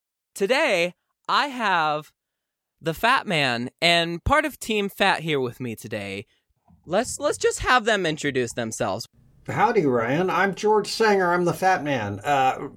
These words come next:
Speaker 2: I'm really glad to be part of your project to make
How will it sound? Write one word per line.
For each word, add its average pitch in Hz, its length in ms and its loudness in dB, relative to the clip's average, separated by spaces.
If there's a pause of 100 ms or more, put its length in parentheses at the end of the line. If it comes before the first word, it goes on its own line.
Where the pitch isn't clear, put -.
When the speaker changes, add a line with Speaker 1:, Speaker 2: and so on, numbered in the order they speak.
(120)
Speaker 2:
I'm 135 180 0
really 180 220 4
glad 185 340 2
to 156 60 -10
be 151 100 -2
part 180 280 2
of 127 80 -4
your 143 80 -2
project 156 640 0
to 139 180 -2
make 143 340 -2